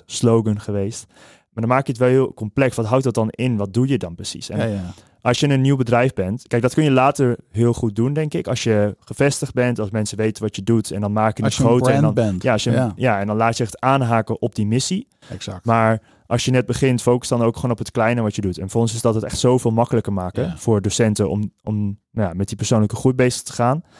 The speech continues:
Speaker 1: Ehm, maar als je dat in het begin niet doet, dan, ja, eh, dat, dat, dat, dan
Speaker 2: Dat
Speaker 1: gaat het
Speaker 2: werkt
Speaker 1: niet
Speaker 2: niet.
Speaker 1: aanslaan.
Speaker 2: Nee,
Speaker 1: Ja.
Speaker 2: dit is
Speaker 1: Ja.
Speaker 2: wel grappig dat je dat, of grappig. Goed dat je dat zegt, want waarom?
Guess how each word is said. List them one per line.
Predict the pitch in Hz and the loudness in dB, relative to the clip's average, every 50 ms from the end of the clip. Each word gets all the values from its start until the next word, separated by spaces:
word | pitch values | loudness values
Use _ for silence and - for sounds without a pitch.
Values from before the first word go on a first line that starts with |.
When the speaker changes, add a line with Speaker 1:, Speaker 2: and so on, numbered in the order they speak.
| - - _ _ _ _ | -20 -20 _ _ _ _
Speaker 1:
Ehm, | - 107 104 101 101 101 101 101 - - _ _ - | 0 0 2 2 2 0 0 -4 -6 -12 _ _ -6
maar | - 107 78 | -4 -2 0
als | - 120 - | 0 2 2
je | 131 | 2
dat | 123 120 110 | 2 2 2
in | 113 | 2
het | 110 110 | 0 -2
begin | 107 110 - 120 113 | -2 -2 0 0 2
niet | 113 120 120 117 | 2 0 2 2
doet, | 127 127 120 - - | 2 2 2 -2 -2
dan, | - 107 107 104 104 101 101 - _ _ _ _ _ _ _ | 0 2 2 2 0 -2 -4 -8 _ _ _ _ _ _ _
ja, | _ 98 98 98 98 90 90 92 _ _ _ _ _ _ _ _ _ _ | _ -2 0 0 0 0 -2 -8 _ _ _ _ _ _ _ _ _ _
eh, | _ 104 101 95 92 90 90 87 73 - - | _ -10 -8 -8 -8 -8 -10 -10 -12 -14 -8
dat, | - 107 101 - | -6 -6 -4 -4
dat, | 98 104 - - | -6 -6 -6 -6
dat, | 76 104 - - - | -8 -8 -8 -10 -8
dan | - 101 | -6 -2
Speaker 2:
Dat | 113 147 | 0 2
Speaker 1:
gaat | 127 - | 2 2
het | 135 131 | 2 4
Speaker 2:
werkt | 131 | 2
Speaker 1:
niet | 127 113 | 2 2
Speaker 2:
niet. | |
Speaker 1:
aanslaan. | 123 120 135 147 - - 87 - - - - | 2 2 2 2 0 -4 -6 -6 -12 -8 -2
Speaker 2:
Nee, | 107 120 120 117 110 107 | 0 2 2 2 2 0
Speaker 1:
Ja. | 104 - - _ | -2 -6 -10 _
Speaker 2:
dit | _ 139 147 | _ 0 0
is | 139 | 2
Speaker 1:
Ja. | - | 2
Speaker 2:
wel | 156 139 123 | 0 -2 -2
grappig | - - 143 135 139 127 | 0 -2 -2 -2 -2 -4
dat | 120 131 113 | -4 -4 -4
je | 123 | -4
dat, | 117 117 113 - | -6 -6 -8 -12
of | - - | -12 -10
grappig. | - - 107 113 - - - - _ _ _ _ _ _ _ _ _ _ _ | -8 -8 -8 -8 -8 -12 -18 -18 _ _ _ _ _ _ _ _ _ _ _
Goed | _ - - 170 135 | _ -2 -2 0 2
dat | 139 113 | 2 2
je | 127 113 | 2 0
dat | 110 - - | 0 0 0
zegt, | - 135 139 - - | 0 0 0 -2 0
want | 127 127 139 139 143 139 - _ _ _ _ _ _ _ _ _ _ _ _ _ _ _ | 2 2 2 2 2 -2 -10 _ _ _ _ _ _ _ _ _ _ _ _ _ _ _
waarom? | - 117 120 117 127 135 139 143 143 135 | -4 -2 0 2 2 2 4 2 0 -2